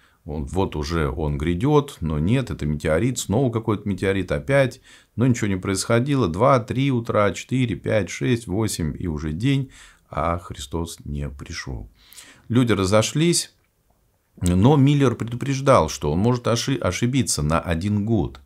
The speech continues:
И поэтому назначается вторая дата, тысяча восемьсот сорок четвёртый.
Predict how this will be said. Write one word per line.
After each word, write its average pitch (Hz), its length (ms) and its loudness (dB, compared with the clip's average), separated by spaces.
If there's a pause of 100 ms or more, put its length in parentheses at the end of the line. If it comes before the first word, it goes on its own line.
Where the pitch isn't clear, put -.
(420)
И 131 140 2
поэтому 113 400 4
назначается 90 600 0
вторая 107 480 4
дата, 73 460 -2 (280)
тысяча 113 320 -2
восемьсот 85 400 -2
сорок 78 260 -4
четвёртый. 127 680 0